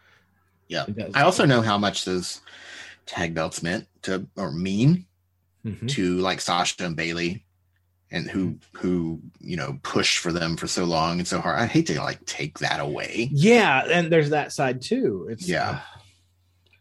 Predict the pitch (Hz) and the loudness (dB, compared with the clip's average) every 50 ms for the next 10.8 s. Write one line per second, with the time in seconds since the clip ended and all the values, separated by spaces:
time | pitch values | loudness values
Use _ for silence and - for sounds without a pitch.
0 | _ _ 76 78 65 - 76 73 - - - - - 139 139 151 151 131 113 95 | _ _ -2 0 0 0 -2 -4 -6 -8 -4 2 4 4 6 6 6 6 4 4
1 | 85 80 76 69 - - _ - 76 78 78 71 69 69 73 73 76 87 80 80 | 4 2 0 -2 -6 -10 _ -12 -6 -4 -4 -2 0 0 0 2 2 4 4 4
2 | 127 135 - - - - - - _ _ _ - 135 147 165 202 180 135 123 110 | 4 4 2 0 -6 -10 -12 -14 _ _ _ 4 6 8 8 8 8 8 8 6
3 | 113 104 101 92 - - - - 98 90 101 92 92 82 69 69 - 120 123 - | 6 6 6 4 2 0 0 2 2 2 2 0 0 -2 0 4 4 4 4 2
4 | - - - - - - - _ _ _ _ _ _ _ _ _ _ _ - _ | -2 -8 -10 -10 -12 -14 -16 _ _ _ _ _ _ _ _ _ _ _ -20 _
5 | _ _ 123 123 104 - - - 101 87 - - - 180 190 180 202 220 - 98 | _ _ -2 0 0 0 0 0 0 0 0 4 6 6 8 10 8 8 8 8
6 | 107 98 92 87 - - - - - - - 117 123 107 - - - 113 101 101 | 6 4 4 2 -2 -6 -16 -20 -16 -6 2 4 4 4 4 4 2 2 4 4
7 | 101 92 - 90 113 98 78 82 90 92 98 90 87 87 82 71 - - - - | 4 4 2 0 0 2 2 2 0 0 0 2 2 2 2 0 -4 -12 -18 -18
8 | 143 - - - _ _ _ _ _ - 180 - _ _ _ _ _ - 101 98 | -18 -18 -20 -20 _ _ _ _ _ -20 -20 -20 _ _ _ _ _ -4 -2 0
9 | 104 - - 107 113 101 98 92 95 90 87 - - 78 - - 160 165 131 92 | 0 0 2 2 4 4 4 4 4 2 2 -2 -4 0 4 6 8 8 8 6
10 | 73 - - - 78 - - 58 50 50 - - - - - - | 2 -2 -6 -6 -6 -6 -6 -6 -6 -6 -8 -8 -10 -12 -14 -18